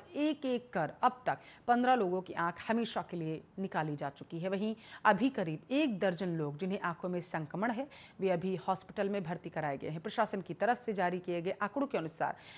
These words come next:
अब तक कुल पन्द्रह लोगों का ऑपरेशन किया जा चुका है, जिनकी आंखें निकाल ली गई, जिसमें से चार मरीजों की आंख आई हॉस्पिटल के द्वारा निकाली गई है, ग्यारह मरीजों का आंख एसकेएमसीएच में निकाली गई है।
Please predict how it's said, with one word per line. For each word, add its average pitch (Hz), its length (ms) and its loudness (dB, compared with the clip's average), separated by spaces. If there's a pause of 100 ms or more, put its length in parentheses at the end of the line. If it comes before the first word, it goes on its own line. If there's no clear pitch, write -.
अब 196 220 6
तक 202 180 0
कुल 208 140 2
पन्द्रह 220 360 2
लोगों 190 300 0
का 185 180 0
ऑपरेशन 165 340 -4
किया 175 240 0
जा 202 160 0
चुका 202 280 -4
है, 202 120 -4
जिनकी 170 300 -6
आंखें 151 320 -6 (200)
निकाल 175 260 0
ली 147 140 -6
गई, - 220 -10 (320)
जिसमें 208 240 2
से 226 220 -2 (280)
चार 180 220 6
मरीजों 165 360 -2
की 160 120 -8
आंख 170 240 -2
आई 170 160 -2
हॉस्पिटल 165 420 -4
के 190 120 -4
द्वारा 180 220 0
निकाली 185 380 0
गई 196 200 0
है, 185 220 -6
ग्यारह 165 280 0
मरीजों 160 360 -2
का 175 140 -6 (120)
आंख 220 280 0 (380)
एसकेएमसीएच 180 800 -2
में 151 180 -6 (460)
निकाली 151 340 -6
गई 143 260 -12
है। 151 280 -18